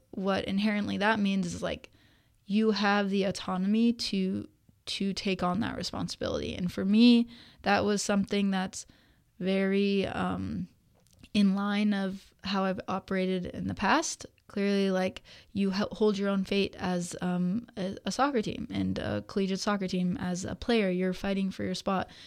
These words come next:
You take ownership of uh, what you need to do to get better and win and, like, support your team. So in this sense, it's,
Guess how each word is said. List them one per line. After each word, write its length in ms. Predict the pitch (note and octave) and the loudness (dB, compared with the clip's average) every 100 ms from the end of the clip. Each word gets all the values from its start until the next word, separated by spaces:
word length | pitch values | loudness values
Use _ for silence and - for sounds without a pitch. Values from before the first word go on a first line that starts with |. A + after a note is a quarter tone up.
| - _ | -20 _
You 320 | G3 G3 G3+ F#3+ | -2 0 0 -2
take 440 | - G3+ G3 - | -2 0 0 -4
ownership 560 | G3 G3+ G#3 - G3+ - | -6 -2 -2 0 -2 0
of 240 | G3 F#3 F#3+ - - - _ _ - | -2 -2 -6 -14 -20 -20 _ _ -6
uh, 160 | F3 - | -4 -2
what 260 | - G#3 | 0 0
you 140 | A3 G#3+ | 2 2
need 220 | G3+ G3+ | 2 0
to 80 | - | -2
do 380 | G3+ F#3 G#3 B3 | -4 0 2 0
to 420 | A#3+ - F#3+ F#3 | -2 -4 -2 -4
get 280 | F#3+ F#3+ - | -2 -4 -2
better 340 | F#3+ F#3 F#3+ F#3+ | -2 0 2 0
and 300 | F3+ F3 F3 | 0 0 0
win 320 | F3+ F3+ F3+ | 0 0 -2
and, 220 | F3+ F3+ | -2 -4
like, 260 | - - - | -6 -12 -10
support 320 | - G3 - | -6 -4 -4
your 80 | F#3 | 0
team. 360 | A#3+ A#3 F3+ - - - | 0 0 -6 -12 -20 -16
So 340 | - A3 G3+ - _ - | 0 2 2 0 _ -2
in 140 | G#3 | 2
this 160 | A#3 - | 4 4
sense, 380 | G#3+ G3 - - | 2 2 -2 -6
it's, 340 | F3+ - - | -8 -8 -14